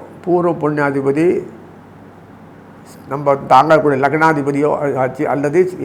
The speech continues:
ஏழாம் வீட்டு அதிபதி, ஒன்பதாம் வீட்டு அதிபதி, பதினொன்னாம் வீட்டு அதிபதி. அஞ்சாம் வீட்டு அதிபதி தான் முக்கியம். இன்வெ-, இன்வெஸ்ட் பண்றோன்றது. அந்த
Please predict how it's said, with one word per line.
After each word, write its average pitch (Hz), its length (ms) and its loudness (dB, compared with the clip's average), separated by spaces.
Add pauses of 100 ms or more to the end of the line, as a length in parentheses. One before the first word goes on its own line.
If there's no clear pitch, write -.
(140)
ஏழாம் 156 240 4
வீட்டு 131 180 -2
அதிபதி, 123 320 -4 (680)
ஒன்பதாம் 160 400 2
வீட்டு 143 180 0
அதிபதி, 131 320 -4 (280)
பதினொன்னாம் 156 500 -4
வீட்டு 123 200 -8
அதிபதி. 117 280 -10 (1400)
அஞ்சாம் 180 280 0
வீட்டு 175 180 4
அதிபதி 160 300 0 (100)
தான் 175 180 -2
முக்கியம். 151 360 -2 (180)
இன்வெ-, 170 280 0
இன்வெஸ்ட் 185 360 -2
பண்றோன்றது. 143 580 0 (680)
அந்த 147 120 -6